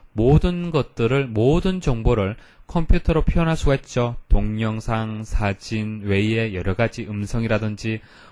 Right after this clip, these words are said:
모든 것들을 이제 이진 형태로 디지털로 표현할 수 있습니다. 그래서 여기서 얘기하는 디지털 형태를 포함한 모든 정보,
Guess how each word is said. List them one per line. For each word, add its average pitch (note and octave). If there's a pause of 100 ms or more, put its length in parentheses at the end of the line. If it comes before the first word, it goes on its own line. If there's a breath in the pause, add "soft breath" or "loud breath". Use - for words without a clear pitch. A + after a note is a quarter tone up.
모든 D3
것들을 B2 (440 soft breath)
이제 B2
이진 C#3
형태로 G2+ (180)
디지털로 B2+
표현할 D#3+
수 -
있습니다. D#2+ (180)
그래서 G2 (340 loud breath)
여기서 D3+
얘기하는 A2 (400 loud breath)
디지털 C#3+
형태를 D#3+
포함한 D3+
모든 A#2+
정보, G2+